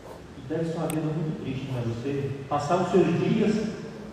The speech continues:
investigando o que que esse fez de errado, o que que aquele outro fez de errado, o que que aquele outro fez de errado. Qual é o objetivo, afinal? É a perfeição ou é olhar o erro dos outros? Transformemos, portanto, caríssimos irmãos e irmãs,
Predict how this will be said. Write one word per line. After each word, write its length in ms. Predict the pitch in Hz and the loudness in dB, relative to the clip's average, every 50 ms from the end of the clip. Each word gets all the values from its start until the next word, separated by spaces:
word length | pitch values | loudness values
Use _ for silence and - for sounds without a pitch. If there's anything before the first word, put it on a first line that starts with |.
| - - | -12 -12
investigando 960 | 151 143 147 170 165 165 - - - - - - - - 190 - - - - | -10 -4 0 2 2 2 0 -2 -4 -4 -2 0 0 2 4 4 2 2 0
o 80 | - 135 | 0 0
que 100 | 151 143 | 0 0
que 240 | 147 151 139 143 151 | 0 0 0 0 0
esse 180 | 143 139 - | 0 0 -2
fez 220 | - 139 135 135 131 | -4 -4 -4 -2 -2
de 60 | 123 | -2
errado, 400 | 110 - - - 180 - - - | -2 0 0 0 0 0 -2 -2
o 100 | 156 151 | -4 -4
que 60 | 143 | -4
que 60 | 147 | -4
aquele 280 | 151 - 160 151 139 143 | -4 -2 -2 -2 0 0
outro 160 | 147 143 139 143 | 0 0 0 0
fez 180 | 139 135 135 | -2 -2 -2
de 60 | 135 | -2
errado, 280 | 131 - - 160 165 160 | 0 0 0 0 0 0
o 40 | - | -2
que 100 | 165 156 | -2 -2
que 60 | 156 | -2
aquele 240 | 143 147 151 147 151 | -2 -2 -2 0 0
outro 160 | 156 151 151 | 0 0 0
fez 160 | 156 151 151 | 0 0 2
de 60 | 147 | 2
errado. 540 | 143 - - - - - - - - - - - - - - - - - | 2 4 4 4 4 2 0 -2 -4 -6 -8 -8 -10 -12 -12 -14 -10 -2
Qual 200 | 247 254 262 240 | 2 4 6 6
é 40 | 226 214 | 8 6
o 220 | 196 202 190 190 190 | 8 8 8 8 8
objetivo, 480 | - 180 175 - - 170 175 160 156 | 6 4 4 4 4 2 2 2 2
afinal? 640 | 151 147 - 156 151 131 - - - - - - - - - - - - - - - - - - | 2 2 2 2 4 4 4 4 2 0 -2 -4 -6 -8 -8 -10 -10 -12 -14 -14 -14 -14 -12 -6
É 80 | - - | -4 -2
a 60 | 113 | 0
perfeição 1000 | 110 147 135 127 - 135 120 - - - 175 - - - - - - - - - - - - - - - - - | 2 2 4 4 4 4 4 2 2 4 4 6 6 4 4 2 0 -2 -4 -4 -6 -8 -10 -12 -12 -12 -8 -4
ou 80 | 220 | 2
é 140 | 226 214 214 | 4 6 8
olhar 180 | 214 208 202 196 | 8 8 10 10
o 80 | 196 | 10
erro 260 | 190 185 185 185 190 190 | 10 8 8 6 6 6
dos 80 | 185 | 6
outros? 340 | 180 165 139 - - - - - - - - - - - - - - - - - - - - - - - - - - - - - - - - - - - - - - - - - | 6 6 6 4 2 0 -2 -4 -6 -8 -8 -10 -12 -12 -14 -14 -14 -16 -16 -16 -16 -16 -16 -16 -16 -14 -14 -16 -16 -16 -16 -18 -18 -18 -16 -16 -16 -16 -16 -16 -16 -16 -16 -14
Transformemos, 600 | - 147 - - 156 139 131 131 147 147 131 135 - | -10 -8 -8 -4 -2 -2 0 0 0 0 -2 -2 -2
portanto, 520 | 123 113 - - 139 139 139 135 - - | -2 -4 -4 -2 -2 -2 -2 0 -2 -2
caríssimos 440 | 120 113 117 113 113 113 113 110 110 | -2 0 0 0 -2 -2 -2 -4 -4
irmãos 360 | 107 104 104 107 104 107 104 107 | -2 -4 -4 -4 -4 -4 -4 -4
e 40 | 104 | -4
irmãs, 320 | 101 101 - 104 104 | -4 -6 -8 -10 -10